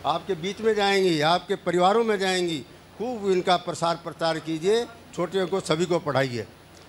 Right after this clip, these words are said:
तो पुनः एक बार मुझे यहाँ आमंत्रित किया, उसके लिए मैं आईसी सेंटर का धन्यवाद व्यक्त करता हूँ। और विशेषकर,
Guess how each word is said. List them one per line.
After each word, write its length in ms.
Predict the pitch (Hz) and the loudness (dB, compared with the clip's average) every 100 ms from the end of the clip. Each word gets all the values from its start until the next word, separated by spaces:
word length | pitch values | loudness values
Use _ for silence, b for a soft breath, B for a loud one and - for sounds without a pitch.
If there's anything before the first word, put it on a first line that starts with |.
| - | -4
तो 100 | 156 | -4
पुनः 300 | 156 160 196 | 0 2 2
एक 240 | 190 175 | 2 0
बार 240 | 170 180 175 | 2 2 0
मुझे 260 | 170 170 | -4 -2
यहाँ 160 | 170 156 | 0 2
आमंत्रित 360 | 156 160 175 - | 0 0 -4 -2
किया, 160 | 190 185 | 0 0
उसके 280 | 180 - 165 | -2 -4 0
लिए 300 | 160 226 - - - - - | 2 2 -2 -12 -20 -20 -2
मैं 140 | 143 151 | 2 4
आईसी 340 | 156 156 170 | 2 -2 -8
सेंटर 340 | 160 143 139 | -4 -4 -4
का 160 | 147 170 | -2 -2
धन्यवाद 500 | 135 131 127 139 127 - 117 | 0 -2 2 0 0 -8 -6
व्यक्त 220 | 147 160 | -4 -2
करता 300 | 143 117 135 | -4 -2 0
हूँ। 260 | 135 196 330 - - - - - | 0 -2 -4 -10 -10 -10 -8 0
और 280 | 143 170 175 175 151 147 131 | 4 4 4 2 0 -4 -4
विशेषकर, 720 | 175 208 226 220 175 165 | -2 4 4 2 -2 -2